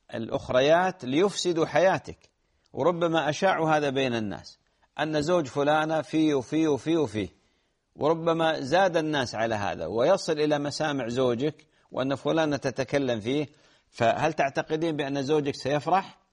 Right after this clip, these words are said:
يقدم لك وردة، ها، ولا يقدم لك هدية على أنك سبيتيه؟ هذا كلام ما، ما يجوز يا أخت الفاضلة. ولذلك أنت حصني نفسك، ح-، قولي لزوجك يحصن نفسه،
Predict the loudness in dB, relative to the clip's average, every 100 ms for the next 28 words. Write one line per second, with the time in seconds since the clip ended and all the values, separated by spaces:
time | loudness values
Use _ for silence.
0 | _ _ -14 -6 -4 0 0 -2 0 2
1 | 2 0 -2 -6 _ _ _ _ -6 -2
2 | 0 -2 _ _ _ -6 -2 -2 0 0
3 | 0 0 0 0 4 4 4 4 2 0
4 | -2 -4 0 0 2 2 2 -2 _ _
5 | _ _ -12 -8 -4 -2 -2 -2 -2 -2
6 | 0 2 2 0 0 -2 -4 0 0 -2
7 | -6 -18 _ _ -8 -4 2 2 2 0
8 | -2 -2 -6 -6 -4 -4 -4 -4 -4 -4
9 | -6 _ -8 0 0 0 -2 -2 -4 -6
10 | -4 -8 -2 2 4 4 0 2 2 0
11 | -4 -4 -4 -4 -2 -2 0 -2 -2 -2